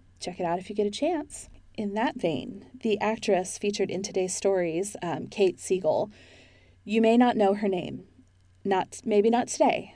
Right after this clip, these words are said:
but you will, because she's fucking amazing. So I first saw her in Hush, which is a movie that is available on Netflix in the U S. I don't know about in Canada,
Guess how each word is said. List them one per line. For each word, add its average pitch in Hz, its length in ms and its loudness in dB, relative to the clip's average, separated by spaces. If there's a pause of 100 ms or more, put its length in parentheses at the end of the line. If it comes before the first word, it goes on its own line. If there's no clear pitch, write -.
but 185 140 -4
you 196 120 0
will, 190 380 4
because 196 300 -6
she's - 460 -2 (120)
fucking 185 680 -4
amazing. 170 720 -4 (280)
So - 200 4
I 208 160 4
first 254 340 2
saw 196 240 2
her 190 260 -2
in 170 220 -4
Hush, - 720 -2
which 208 280 0
is 185 120 0
a 190 40 -2
movie 190 260 2
that 170 200 2 (100)
is 202 180 8
available 208 320 4
on 185 100 2
Netflix 175 400 -2
in 180 60 -8
the 180 80 -4
U 180 100 -2
S. 160 260 -6
I 175 100 -2
don't 170 100 -2
know 175 100 0
about 175 180 0
in 180 60 -10
Canada, 131 480 -4